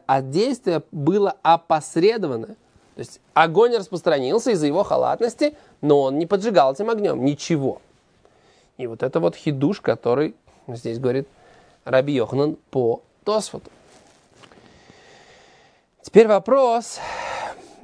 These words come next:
который, э, есть второй Тосфот. Тосфот говорит ещё одну вещь. Ещё ми-, ещё мишум мамоно, его имущество, оно называется его,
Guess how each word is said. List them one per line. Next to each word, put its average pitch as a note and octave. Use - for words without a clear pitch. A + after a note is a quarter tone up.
который, F3
э, C3+
есть D#3
второй D3+
Тосфот. C#3+
Тосфот E3+
говорит E3+
ещё G3+
одну D3
вещь. -
Ещё A3
ми-, G3+
ещё A3
мишум G#3
мамоно, E3
его C3
имущество, D#3+
оно C#3
называется C3
его, B2